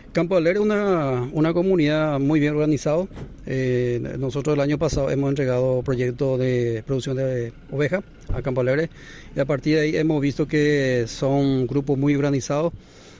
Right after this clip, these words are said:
Y este año entramos ya a la parte de producción de cebolla de bulbo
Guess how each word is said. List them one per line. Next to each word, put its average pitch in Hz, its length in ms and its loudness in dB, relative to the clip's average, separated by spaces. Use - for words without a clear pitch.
Y - 60 -2
este 147 220 0
año 170 420 4
entramos 147 640 0
ya 135 180 2
a 135 40 -2
la 139 100 -2
parte 131 880 0
de 131 360 2
producción 139 380 0
de 135 100 2
cebolla 135 380 2
de 151 80 4
bulbo 143 340 4